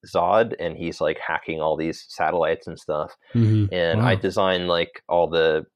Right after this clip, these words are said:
Speaker 1: data moshing, like, stuff and all the typography that was going in it, and kind of gave some, uh, a bunch of different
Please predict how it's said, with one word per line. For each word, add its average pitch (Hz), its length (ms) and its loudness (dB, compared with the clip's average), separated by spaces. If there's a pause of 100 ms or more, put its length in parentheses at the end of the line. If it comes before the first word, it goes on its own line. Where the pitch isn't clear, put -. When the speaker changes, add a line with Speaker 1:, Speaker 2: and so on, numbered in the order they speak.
(160)
Speaker 1:
data 87 240 0
moshing, 80 680 -4
like, 80 200 -6
stuff 80 460 -2 (500)
and 80 400 -2
all 80 140 0
the 78 80 -2
typography 90 680 -2
that 87 120 0
was 87 140 -2
going 85 280 -2
in 82 120 -2
it, 87 200 -2
and 85 120 -12
kind 80 200 -6
of 78 100 -12
gave 80 240 -6
some, 76 320 -10
uh, 76 360 -8 (420)
a 80 120 0
bunch 101 280 -2
of - 40 -16
different 90 280 -2